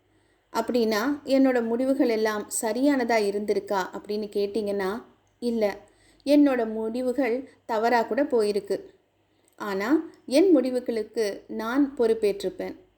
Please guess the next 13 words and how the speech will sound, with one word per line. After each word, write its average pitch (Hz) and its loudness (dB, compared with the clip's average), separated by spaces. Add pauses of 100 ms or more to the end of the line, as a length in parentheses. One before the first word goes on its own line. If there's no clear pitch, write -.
(640)
அது 262 2
என்னோட 269 4
முடிவு 233 -2
அப்படிங்கிறதுனால, 208 -2 (460)
அதனால 330 6
வர 262 2
எல்லா 240 0 (160)
சவால்களையும் 226 0
சந்திக்க 214 -4
நான் 226 -2
என்னை 214 0
தயார்படுத்திப்பேன். 202 -2 (680)
ஆனா, 208 -2